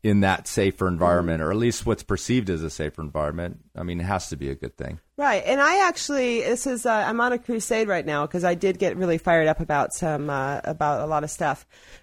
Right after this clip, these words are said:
Speaker 2: recently. Um, but I'm on a crusade because I'm actually, I'm, I'm almost wondering. I wanna know.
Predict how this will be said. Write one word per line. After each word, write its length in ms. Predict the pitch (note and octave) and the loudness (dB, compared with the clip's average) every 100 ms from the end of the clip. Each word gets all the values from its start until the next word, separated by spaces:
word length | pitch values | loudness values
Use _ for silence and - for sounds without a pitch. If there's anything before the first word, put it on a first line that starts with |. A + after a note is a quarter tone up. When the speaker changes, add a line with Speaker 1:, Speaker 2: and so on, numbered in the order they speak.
| - | -2
Speaker 2:
recently. 640 | A#3+ A#3+ A3+ D3+ D#3 D#3 G3 | 0 2 2 2 2 0 2
Um, 580 | E3+ E3+ E3 D#3 D3+ D#3+ - - - _ _ _ _ _ | 4 4 4 2 -2 -6 -14 -18 -18 _ _ _ _ _
but 100 | C4 | 6
I'm 140 | B3+ C4+ | 8 8
on 100 | D#4 | 4
a 60 | |
crusade 420 | E4 E4+ - F4 D4 | 4 0 2 0 2
because 220 | C#4 C#4+ | 0 2
I'm 220 | D4 E4+ | 2 4
actually, 460 | E4 E4 - D#4+ D4+ | 2 -2 -2 0 2
I'm, 280 | D4+ D#4+ - | 4 2 0
I'm 260 | - D#4 F#4+ | -2 0 2
almost 380 | G4+ F#4 F4+ - | 2 2 0 2
wondering. 540 | D4+ G4+ F#4 F#3+ D3+ | 2 4 2 0 0
I 200 | - D4 | 4 6
wanna 300 | G#4 G#4 F4+ | 6 4 4
know. 500 | D4 A3 F#3+ G#3 C4+ | 2 2 2 2 -2